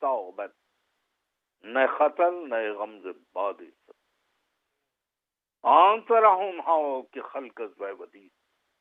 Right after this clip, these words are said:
Kas nadida dar cahan. Azma dar. Benim gönlüm diyor. Muhammed Mustafa sallallahu aleyhi ve sellem'i övüyor.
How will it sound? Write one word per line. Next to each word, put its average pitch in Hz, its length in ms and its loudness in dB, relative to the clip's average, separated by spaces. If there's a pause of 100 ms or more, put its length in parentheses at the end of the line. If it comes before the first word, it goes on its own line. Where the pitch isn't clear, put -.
(300)
Kas 117 160 -4 (120)
nadida 107 680 -8
dar 90 180 -12
cahan. - 460 -16 (440)
Azma - 500 -6
dar. - 100 -20 (1800)
Benim 170 320 0
gönlüm 185 460 -2
diyor. 110 280 -10 (840)
Muhammed 196 560 0
Mustafa 127 640 -8
sallallahu 107 460 -14
aleyhi 98 160 -14
ve - 120 -20
sellem'i 92 340 -20
övüyor. 90 540 -20